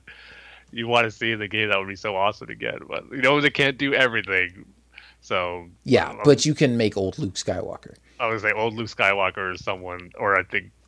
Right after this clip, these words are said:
Speaker 1: a character that most fans are gonna wanna play as, as soon as they see The Last Jedi, I have a feeling. <laughs>
Speaker 2: I
Speaker 1: So
Speaker 2: have a feeling too. Um, but yeah, man, I don't know. I mean, we could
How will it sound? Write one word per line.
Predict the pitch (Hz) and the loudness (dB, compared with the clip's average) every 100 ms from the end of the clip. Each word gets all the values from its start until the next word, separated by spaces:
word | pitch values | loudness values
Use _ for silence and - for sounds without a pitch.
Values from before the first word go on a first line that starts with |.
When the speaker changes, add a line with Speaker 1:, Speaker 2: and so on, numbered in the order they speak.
| _ - - | _ -12 -8
Speaker 1:
a | |
character | - 113 101 - 98 | 0 2 2 2 0
that | 92 87 | 0 -4
most | 90 95 95 98 - | -10 -4 -2 -2 -4
fans | 95 92 92 90 | -2 0 -2 -4
are | 87 | -8
gonna | 87 85 82 - - - _ _ | -8 -10 -14 -20 -20 -20 _ _
wanna | 101 101 92 | -2 0 0
play | - 95 87 | 2 4 4
as, | 85 80 | 2 -2
as | 85 76 | -8 -14
soon | - 90 87 | -12 -10 -10
as | 82 | -8
they | 87 82 | -8 -10
see | - | -12
The | - - | -14 -10
Last | - - | -10 -10
Jedi, | - 87 | -8 -6
I | 73 73 - - | -4 -4 -8 -14
have | - | -16
a | - | -18
feeling. | - - - - | -16 -14 -12 -2
<laughs> | 175 | 2
Speaker 2:
I | 123 147 151 160 | 4 4 8 8
Speaker 1:
So | 156 | 10
Speaker 2:
have | 151 156 | 10 10
a | 127 98 | 8 2
feeling | 139 131 135 131 123 | 0 2 2 0 0
too. | 113 98 90 - - _ _ _ _ _ _ _ _ _ _ _ _ _ _ _ _ _ _ _ _ _ - - | 0 0 -2 -10 -18 _ _ _ _ _ _ _ _ _ _ _ _ _ _ _ _ _ _ _ _ _ -20 -4
Um, | 107 98 90 90 87 87 85 _ _ _ _ _ _ _ _ - | 0 2 0 -2 -2 -4 -8 _ _ _ _ _ _ _ _ 2
but | 107 92 87 | 4 4 2
yeah, | 95 87 87 | 2 2 0
man, | 95 98 87 | -2 -2 0
I | 98 | 0
don't | 90 | 0
know. | |
I | 95 | 0
mean, | 113 110 | 2 2
we | 120 | 2
could | 113 95 | 0 -4